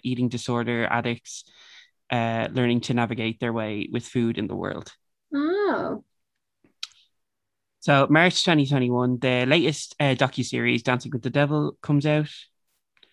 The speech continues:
Speaker 1: April t-, April second, twenty twenty-one, the album Dancing with the Devil, The Art of Starting Over debuts at number two. The singles
Speaker 2: Yeah.
Speaker 1: include Anyone, like I've just said, uh, What Other People Say with Sam Fisher,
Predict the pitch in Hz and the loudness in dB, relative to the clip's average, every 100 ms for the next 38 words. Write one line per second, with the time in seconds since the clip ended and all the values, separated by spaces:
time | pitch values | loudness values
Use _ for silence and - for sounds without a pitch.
0 | _ _ _ 92 92 - 123 - 131 123 | _ _ _ -18 -8 -2 -2 0 -2 -2
1 | - - 131 123 127 156 185 180 185 156 | -10 -4 -2 0 0 0 2 2 0 2
2 | 143 135 127 123 123 123 131 - 127 123 | 2 2 0 0 0 0 -4 -4 -2 0
3 | 123 - 131 135 127 127 160 151 135 127 | 0 0 0 2 0 2 2 2 0 0
4 | 127 123 123 120 - 127 117 117 127 117 | -2 -4 -4 -6 -6 -6 -6 -6 -6 -6
5 | - 135 127 135 127 127 123 123 - 123 | -4 -2 0 -2 0 -2 0 -2 -2 -4
6 | 123 - - 131 135 185 _ _ _ _ | -4 -4 2 4 4 0 _ _ _ _
7 | _ 127 151 139 135 131 139 135 127 120 | _ -4 4 4 4 2 0 0 0 0
8 | 120 - 139 151 151 156 151 135 120 131 | 0 0 2 4 4 2 0 -6 -4 -4
9 | 120 127 120 117 - - 127 120 120 123 | -4 -2 -2 -4 -10 -4 -2 0 0 -2
10 | 127 _ - 131 139 135 131 139 139 - | -4 _ -4 2 4 4 4 2 0 2
11 | 131 127 123 131 123 147 156 170 160 | 4 4 2 0 0 0 0 2 0